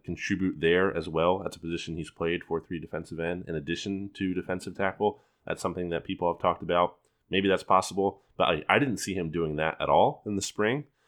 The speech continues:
That doesn't mean he can't do it when the season rolls around, but it's just, like, I don't really think that's, like, a huge plan on the radar right now.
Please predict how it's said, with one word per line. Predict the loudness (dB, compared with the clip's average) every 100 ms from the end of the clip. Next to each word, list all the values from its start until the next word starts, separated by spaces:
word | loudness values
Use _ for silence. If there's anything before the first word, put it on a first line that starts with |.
| _
That | -4
doesn't | -2 -2
mean | -4
he | -2
can't | -4 -2
do | 0
it | 0 0
when | -6 -8
the |
season | -4 -2 -2
rolls | -4 -4
around, | -2 -2 -2 0
but | 0 0
it's | -2 -6
just, | -8 -6
like, | -4 2
I |
don't | 2 2
really | -2 -2 0
think | -2 -2
that's, | -2 -2 -6 -18 -14
like, | -12 -6
a | -6
huge | -2 -2 -2 -2
plan | 0 0 0 0
on | 0
the | 2
radar | 0 2 4 2
right | 0 -2
now. | 0 0 0